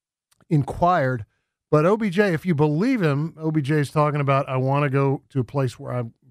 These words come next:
pretty much guaranteed to be in the playoffs." I think, Linnell, he also needs to go to a place that's got an alpha as the quarterback. He needs Aaron Rodgers. He needs Russell Wilson. He, he, he can't go,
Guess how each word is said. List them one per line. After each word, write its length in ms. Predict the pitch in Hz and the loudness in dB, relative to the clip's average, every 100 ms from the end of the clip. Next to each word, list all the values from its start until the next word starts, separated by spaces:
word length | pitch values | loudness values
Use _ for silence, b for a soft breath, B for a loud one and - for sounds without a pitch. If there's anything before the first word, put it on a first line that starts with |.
| _ | _
pretty 200 | - 151 | -4 -2
much 220 | 135 - | -2 -4
guaranteed 480 | 131 131 123 - 120 | -4 -2 -2 -6 -10
to 60 | 107 | -6
be 160 | 123 | -4
in 100 | 113 | -4
the 60 | 107 | -6
playoffs." 580 | _ 117 104 98 - _ _ _ _ | _ -10 -8 -12 -18 _ _ _ _
I 100 | 175 | 0
think, 260 | 240 226 - | 0 -2 -4
Linnell, 340 | 175 185 180 175 | 0 2 2 0
he 140 | 151 | 0
also 260 | 175 196 185 | 0 0 -2
needs 200 | 165 139 | -2 -4
to 60 | 135 | -2
go 120 | 147 | 0
to 80 | 143 | 0
a 60 | |
place 440 | - 143 165 - _ _ _ _ _ - | -2 -4 -4 -8 _ _ _ _ _ -2
that's 140 | 139 | 0
got 240 | 165 143 131 | 2 0 0
an 140 | 131 - | -6 -6
alpha 460 | 151 147 156 143 - | -4 -4 -6 -10 -6
as 220 | 139 120 | -6 -6
the 80 | 127 | -10
quarterback. 640 | - 120 113 95 98 98 _ | -6 -6 -6 -10 -16 -20 _
He 140 | 156 | 2
needs 300 | 175 170 139 | 4 2 2
Aaron 300 | 147 139 135 | 2 2 2
Rodgers. 480 | 135 127 127 117 104 | 2 2 -2 -6 -4
He 60 | 139 | -2
needs 180 | 135 | 0
Russell 380 | 117 131 120 123 | 0 0 0 -6
Wilson. 460 | 113 123 123 113 101 | -4 -2 -4 -8 -4
He, 240 | 139 196 | 0 0
he, 260 | 180 185 175 | 0 0 0
he 180 | 185 175 | -2 -4
can't 320 | - 170 131 | 0 0 2
go, 340 | 143 135 120 | 2 2 0